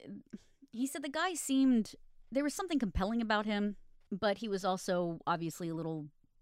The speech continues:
scared of him. But he was vigilant about trying to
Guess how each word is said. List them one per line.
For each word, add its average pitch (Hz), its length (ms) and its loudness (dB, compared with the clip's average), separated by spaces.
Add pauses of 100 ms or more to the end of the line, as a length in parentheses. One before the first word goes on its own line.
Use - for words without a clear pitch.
scared 170 320 -4
of 185 80 -4
him. 285 160 4 (480)
But 214 260 2
he 285 220 -2
was 208 760 0 (760)
vigilant 208 920 2 (300)
about 185 340 6
trying 180 420 2
to 160 580 -2